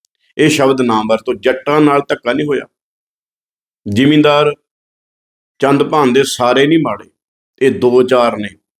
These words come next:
ਜਿਹੜੇ ਆਪਣੇ ਆਪ ਨੂੰ ਧਨਾੜ ਸਮਝਦੇ ਨੇ, ਜਿਨ੍ਹਾਂ ਨੇ ਐਮ ਐਲ ਏ ਅਮੋਲਕ ਸਿੰਘ ਦੀ ਸ਼ਹਿ ਤੇ ਗੁੰਡਾਗਰਦੀ ਕੀਤੀ,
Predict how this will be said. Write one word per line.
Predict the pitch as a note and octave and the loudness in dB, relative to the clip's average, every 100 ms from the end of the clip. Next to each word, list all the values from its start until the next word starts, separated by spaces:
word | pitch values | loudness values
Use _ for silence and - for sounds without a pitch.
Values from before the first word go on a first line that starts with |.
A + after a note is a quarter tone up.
| _ _ _ _ _ _ _ _ _ _ - | _ _ _ _ _ _ _ _ _ _ -2
ਜਿਹੜੇ | A#2 C#3+ | 0 2
ਆਪਣੇ | C3+ B2 B2+ | 0 0 -2
ਆਪ | C3 | -2
ਨੂੰ | C3+ C3 | -4 -6
ਧਨਾੜ | C#3 C#3+ A2 | -2 0 0
ਸਮਝਦੇ | - G2 G2+ G#2+ G2+ | -2 -8 -10 -10 -12
ਨੇ, | - _ _ _ _ _ | -14 _ _ _ _ _
ਜਿਨ੍ਹਾਂ | F#2+ C3 E3 E3 | -4 0 2 2
ਨੇ | D3+ D3 - _ _ _ _ _ - | 2 0 -4 _ _ _ _ _ -2
ਐਮ | C3 C3+ | 0 2
ਐਲ | C3+ C3+ | 2 2
ਏ | |
ਅਮੋਲਕ | - B2 A#2+ A#2+ C3 | 0 -2 0 0 -2
ਸਿੰਘ | - C#3 C#3+ | -6 -8 -6
ਦੀ | C#3+ C3 | -6 -8
ਸ਼ਹਿ | - - C3+ D#3 | -12 -4 0 0
ਤੇ | D#3 B2 - _ _ _ F#2+ | -2 -6 -8 _ _ _ -8
ਗੁੰਡਾਗਰਦੀ | G2 C#3 C3+ A#2 A2 G2 | -2 0 0 0 -4 -10
ਕੀਤੀ, | F#2+ _ _ E2+ | -18 _ _ -20